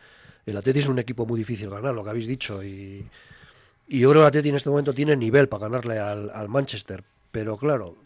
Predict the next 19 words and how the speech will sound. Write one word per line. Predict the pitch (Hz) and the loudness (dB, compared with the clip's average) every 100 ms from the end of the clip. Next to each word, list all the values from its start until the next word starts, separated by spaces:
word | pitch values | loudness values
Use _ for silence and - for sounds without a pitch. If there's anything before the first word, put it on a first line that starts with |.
| _ | _
de | 104 107 139 | -12 -2 0
ahí | 151 | 2
a | 147 | 2
decir | 139 160 147 | 0 -4 -4
que | |
el | 139 | -4
Atleti | 139 143 | -4 -4
es | 135 | -6
favorito | - 135 139 143 139 151 143 147 | -4 -4 -2 -4 -6 -4 -4 -6
o | 135 131 131 139 | -8 -8 -8 -10
sobre | 131 135 135 | -8 -6 -4
el | |
Manchester, | 131 139 139 135 147 | -2 -4 -6 -4 -4
a | |
mí | 117 | -4
eso | 117 120 | -6 -6
me | |
cuesta | 113 131 - | -4 -6 -4
mucho. | 131 - - | -8 -10 -16